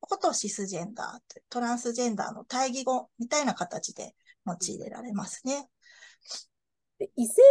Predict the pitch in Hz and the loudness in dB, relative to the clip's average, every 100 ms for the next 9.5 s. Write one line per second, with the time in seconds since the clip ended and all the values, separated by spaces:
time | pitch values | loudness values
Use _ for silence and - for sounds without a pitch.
0 | 508 240 233 220 220 214 208 - 196 220 | 12 8 2 -2 -4 -4 -4 0 0 0
1 | 202 180 180 180 180 - - - 180 160 | -4 -4 -4 -6 -8 -12 -12 -8 -8 -8
2 | - _ _ _ _ - 220 - 214 208 | -12 _ _ _ _ -8 -6 0 2 2
3 | 208 208 208 - _ _ - 220 226 233 | 2 2 0 -4 _ _ -10 -10 -8 -8
4 | 214 - 302 294 214 190 202 196 - 208 | -6 -2 2 4 4 4 4 4 4 -6
5 | 208 - - 208 208 190 185 240 _ _ | -8 -12 -10 -10 -6 -4 -4 -6 _ _
6 | _ _ _ _ _ _ _ _ _ 233 | _ _ _ _ _ _ _ _ _ -8
7 | 214 220 - 220 - 185 175 170 175 170 | -4 -4 -2 -4 -2 -2 -2 -4 -2 -2
8 | 160 190 190 - 220 233 - 320 220 202 | -4 -4 -4 -4 -4 -6 0 4 4 6
9 | 214 226 202 - - | 4 2 -2 -4 -10